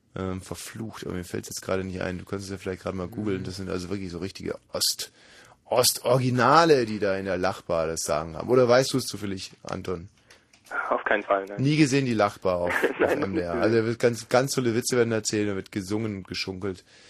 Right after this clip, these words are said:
Speaker 1: Äh, eine Riesenshow. Eine Riesenshow.
Speaker 2: Ach, Herbert Köfer?
Speaker 1: Siehste?
Speaker 2: Nee, gibt es doch ja nicht.
Speaker 1: Mhm.
Speaker 2: Herbert, äh, dass der noch lebt,
Speaker 1: <laughs>
Speaker 2: ist ja unglaublich.
Speaker 1: Mit dem hab ich auch mal eine Sendung gemacht. War der Herbert Köfer nicht der Typ mit dem Silvesterkarpfen oder so?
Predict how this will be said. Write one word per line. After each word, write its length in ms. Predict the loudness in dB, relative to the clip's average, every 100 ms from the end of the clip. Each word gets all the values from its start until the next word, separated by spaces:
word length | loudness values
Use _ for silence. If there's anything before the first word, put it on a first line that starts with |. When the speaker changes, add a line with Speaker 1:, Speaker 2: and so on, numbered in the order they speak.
| -20 -20 -6
Speaker 1:
Äh, 180 | -4 -2
eine 220 | -4 -6
Riesenshow. 640 | -4 -4 -6 -4 -4 -6 -12 _ _
Eine 140 | -10 -8
Riesenshow. 180 | -4 -4
Speaker 2:
Ach, 120 | -4 -4
Herbert 420 | 0 2 0 -2
Köfer? 560 | -4 -2 -2 -2 -4 -6 _
Speaker 1:
Siehste? 400 | -14 -12 -4 -2
Speaker 2:
Nee, 340 | -2 -2 -4 -6
gibt 200 | -8 -6
es 60 |
doch 120 | -2
ja 220 | 0 0 -2
nicht. 220 | -6 -10 _
Speaker 1:
Mhm. 400 | -8 -6 -6 -10 _ _ _ _ -10
Speaker 2:
Herbert, 460 | -2 0 0 -4
äh, 140 | -16 -12
dass 200 | -12 -10
der 180 | -6 -2
noch 120 | -2
lebt, 480 | -2 -4 -6 -16 _ _ -12 -10
Speaker 1:
<laughs> 340 | -8 -10 -12
Speaker 2:
ist 120 | -8
ja 120 | -6
unglaublich. 520 | -4 -4 -6 -6 -4 -4
Speaker 1:
Mit 140 | 2
dem 120 | 4
hab 80 | 4
ich 80 | 4
auch 40 |
mal 60 | 4
eine 100 | 2
Sendung 240 | 2 0 0
gemacht. 380 | 0 -2 -4 _ -20 -20 _ _ _ _ _
War 160 | 2 6
der 100 | 6
Herbert 340 | 4 4 4
Köfer 240 | 4 4 4
nicht 160 | 4
der 100 | 2
Typ 180 | 2 0
mit 120 | 0
dem 100 | 0
Silvesterkarpfen 960 | 2 4 4 2 -2 -2 -4 -4 -6 -8
oder 200 | -6 -6
so? 200 | -8